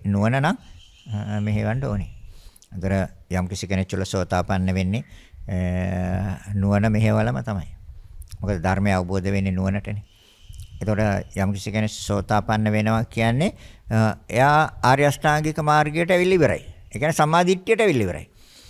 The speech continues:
දැන් මෙච්චර වෙලා කතා කරපු දේවල් ඔය පිළිබඳව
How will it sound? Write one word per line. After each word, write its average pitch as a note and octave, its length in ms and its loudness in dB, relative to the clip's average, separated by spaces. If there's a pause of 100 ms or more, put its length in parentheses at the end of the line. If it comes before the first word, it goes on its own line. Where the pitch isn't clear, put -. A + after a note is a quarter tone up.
(440)
දැන් A2 120 4
මෙච්චර A2 380 4
වෙලා C3 200 4
කතා B2 340 2
කරපු C3 260 0
දේවල් C3+ 320 6
ඔය B2+ 120 4
පිළිබඳව B2+ 600 2